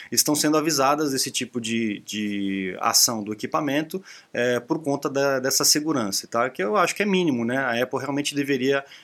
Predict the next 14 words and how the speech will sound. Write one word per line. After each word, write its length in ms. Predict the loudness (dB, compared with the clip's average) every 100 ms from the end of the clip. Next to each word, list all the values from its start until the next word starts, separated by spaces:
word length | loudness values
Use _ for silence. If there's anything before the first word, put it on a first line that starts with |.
| -6
é, 200 | -2 0
avisar 580 | 2 2 0 0 2 2
esse 160 | 0
tipo 280 | -4 -8 -8
de, 340 | -6 -4 -4 -4
de, 540 | -6 -4 -4 -6 -12 -18 -20
de 200 | -10 -2
mudança 640 | 0 2 0 0 0 -2
no, 280 | -2 -6 -8
do, 200 | -12 -10
na 100 | -8
performance 460 | -6 -4 -4 -2 0
do 60 | 0
aparelho 520 | 0 2 2 0